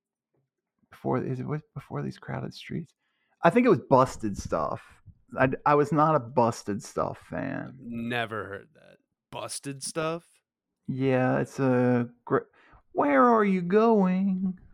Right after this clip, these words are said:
Speaker 1: That was
Speaker 2: Oh, I
Speaker 1: really
Speaker 2: know that
Speaker 1: good.
Speaker 2: song. I like that song.
Speaker 1: That was really good. I crushed that.
Speaker 2: Wait, but you don't
Speaker 1: Uh,
Speaker 2: like that or do like
Speaker 1: Grace,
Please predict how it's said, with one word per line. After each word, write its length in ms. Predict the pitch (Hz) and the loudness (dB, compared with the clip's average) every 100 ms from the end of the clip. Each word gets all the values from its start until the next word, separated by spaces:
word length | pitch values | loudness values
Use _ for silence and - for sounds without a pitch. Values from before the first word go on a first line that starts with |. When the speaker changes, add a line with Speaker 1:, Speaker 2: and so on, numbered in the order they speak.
| - | -8
Speaker 1:
That 120 | - | -6
was 120 | 104 | -2
Speaker 2:
Oh, 60 | - | 0
I 120 | 143 | 2
Speaker 1:
really 20 | 214 | 2
Speaker 2:
know 180 | 208 | 0
that 60 | 120 110 | -2 -4
Speaker 1:
good. 80 | |
Speaker 2:
song. 200 | - 113 | -4 -4
I 60 | 160 | -2
like 220 | 185 202 | -2 -2
that 160 | 110 104 | -6 -10
song. 260 | - - _ _ - | -18 -20 _ _ -8
Speaker 1:
That 100 | 110 | -8
was 120 | 107 | -6
really 440 | 101 98 95 - | -4 -4 -4 -6
good. 300 | - - - - _ _ _ _ _ _ _ - | -10 -12 -12 -18 _ _ _ _ _ _ _ -8
I 80 | |
crushed 360 | - - - - | -4 -4 -6 -8
that. 260 | - - - _ _ _ - | -10 -10 -12 _ _ _ -10
Speaker 2:
Wait, 120 | 185 113 | -8 -8
but 100 | 117 | -8
you 140 | 143 | -8
don't 200 | 120 127 | -4 2
Speaker 1:
Uh, 180 | 131 120 | 4 4
Speaker 2:
like 160 | 196 214 | 0 -4
that 180 | - 135 | -6 -6
or 80 | |
do 220 | 123 160 180 | -6 -8 -8
like 160 | 104 | -4
Speaker 1:
Grace, 340 | 135 139 147 | 2 4 4